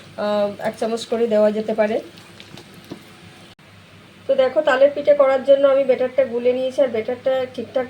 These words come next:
করে গুলতে হবে, খুব হালকাও হবে না, আবার খুব ঘনও করা যাবে না। অল্প অল্প করে জল মিশিয়ে এইভাবে করে নিতে হবে ব্যাটারটা। আর ব্যাটারটা করে নেওয়ার পরে আধ ঘন্টা রেখে দিতে হবে, তাহলে, আহ, বেশি ভালো হবে।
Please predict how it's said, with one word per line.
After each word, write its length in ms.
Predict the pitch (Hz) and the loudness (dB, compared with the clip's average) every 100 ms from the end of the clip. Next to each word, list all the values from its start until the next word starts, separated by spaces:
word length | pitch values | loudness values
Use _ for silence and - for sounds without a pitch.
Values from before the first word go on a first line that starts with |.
| - | -2
করে 180 | 262 262 | -2 -2
গুলতে 300 | 240 226 226 | -8 -6 -4
হবে, 240 | 254 247 285 | -2 0 0
খুব 140 | 277 247 | 0 -6
হালকাও 480 | 220 196 214 254 262 | -6 -6 -6 -6 -4
হবে 220 | 240 247 | -4 -4
না, 120 | 262 | -4
আবার 180 | 233 233 - | -4 -4 -6
খুব 140 | 240 | -10
ঘনও 360 | 220 208 220 247 | -2 -2 0 -2
করা 280 | 247 233 233 | 0 -2 0
যাবে 220 | 226 226 | 0 -2
না। 180 | 240 294 - - - | -4 -8 -12 -20 -8
অল্প 220 | 214 220 | -6 -2
অল্প 200 | 233 220 | -4 -4
করে 240 | 226 233 233 | -4 -2 0
জল 220 | 220 214 | 0 -2
মিশিয়ে 400 | 226 220 - 240 | -4 -8 -6 -4
এইভাবে 300 | 226 226 233 | -2 -2 -2
করে 260 | 233 214 220 | -2 0 -2
নিতে 240 | 220 240 | -2 -2
হবে 200 | 233 233 | 0 0
ব্যাটারটা। 500 | 220 220 220 - 285 339 - - - - - - - - - - - | -2 -2 -4 -4 -6 -6 -18 -20 -20 -20 -20 -20 -20 -20 -20 -20 -8
আর 120 | 220 | -4
ব্যাটারটা 380 | 226 233 277 302 | -2 0 0 0
করে 260 | 294 262 277 | 2 2 6
নেওয়ার 220 | 277 285 | 6 6
পরে 340 | 269 254 277 | 4 4 4
আধ 220 | 277 226 226 | 4 -2 -2
ঘন্টা 280 | 262 262 285 | -4 0 0
রেখে 280 | 233 220 285 | 0 -2 -2
দিতে 240 | 233 220 | -4 -2
হবে, 240 | 202 196 214 | -2 -2 -2
তাহলে, 420 | 214 220 233 247 | -2 -2 -2 -4
আহ, 160 | 208 208 | -4 -4
বেশি 300 | 214 220 226 | -6 -8 -10
ভালো 300 | - 202 214 | -8 -4 -4
হবে। 260 | 175 135 | -6 -10